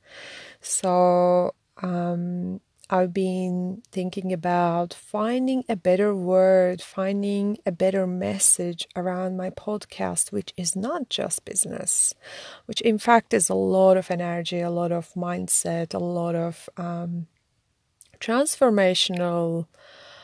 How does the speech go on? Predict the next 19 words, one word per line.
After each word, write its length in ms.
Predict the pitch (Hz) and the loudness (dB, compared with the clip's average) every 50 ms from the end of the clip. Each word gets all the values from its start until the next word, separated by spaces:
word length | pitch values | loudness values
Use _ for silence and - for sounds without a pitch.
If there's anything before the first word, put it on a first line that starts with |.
| - - _ _ _ _ _ - - | -20 -20 _ _ _ _ _ -6 -4
um, 840 | 190 185 180 180 175 175 175 175 170 170 170 170 170 170 165 165 - | -2 0 0 0 0 0 0 0 0 0 -2 -2 -2 -4 -6 -8 -6
practical 640 | - - 269 277 - - - - - - 214 202 180 | 0 2 4 4 2 0 -4 -2 0 2 2 4 6
steps 840 | - - - - - 196 185 - _ - - - - - - - - | 6 4 4 2 0 -2 -4 -4 _ -4 -2 -2 0 0 -2 -4 -8
about 380 | 180 170 165 170 165 170 - - - | -10 -10 -8 -8 -8 -8 -10 -10 -10
our 440 | 180 175 165 165 165 165 165 - - _ - | -8 -8 -6 -6 -6 -8 -10 -12 -14 _ -10
life 920 | 240 262 285 294 285 277 277 277 269 269 269 262 262 262 254 247 - - | -6 -4 -2 -2 0 0 0 2 2 0 0 -2 -2 -4 -4 -6 -4 -4
and 340 | 208 185 180 180 180 180 175 | -4 -2 -2 -2 -2 -2 -2
some 160 | - 196 185 | -2 -2 -4
of 80 | 180 - | -4 -4
the 220 | - - - 226 | -6 -4 0 0
issues 480 | 240 233 - - 254 240 233 226 - - | 2 2 2 2 2 2 2 2 2 2
that 240 | - 208 208 - - | 2 2 0 0 -2
commonly 360 | - 220 214 214 214 208 208 | -4 -2 0 0 0 0 0
we 160 | 202 202 202 | 0 0 -2
face 720 | - - 214 196 190 190 185 185 190 190 185 185 - - - | -2 0 2 4 4 4 4 4 2 2 2 2 2 2 2
and 260 | - 190 180 180 175 | 0 -2 -4 -2 -2
some 180 | - - 190 185 | -2 0 0 -2
of 160 | 175 - - | -4 -4 -6
the 360 | - 185 180 175 175 170 | -6 -4 -2 -2 -2 -4